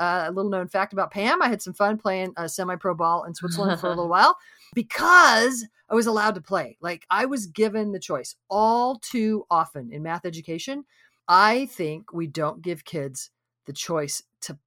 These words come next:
Speaker 1: to really play with mathematics. Instead, we give 'em rules and procedures, and we drill memorizing, and we pretend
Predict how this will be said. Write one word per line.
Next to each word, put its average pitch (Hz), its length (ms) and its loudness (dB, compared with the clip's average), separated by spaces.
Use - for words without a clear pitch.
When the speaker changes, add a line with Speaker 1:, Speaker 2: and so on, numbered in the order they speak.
Speaker 1:
to 170 140 -8
really 185 760 -2
play 160 720 -6
with 147 220 -10
mathematics. 143 680 -12
Instead, 190 680 2
we 190 120 -2
give 170 160 0
'em 143 200 -8
rules 220 520 -4
and 220 200 -8
procedures, 180 640 -6
and 147 200 -10
we 135 200 -12
drill 214 760 -2
memorizing, 165 1120 -4
and 196 120 -4
we 214 120 0
pretend 233 920 -2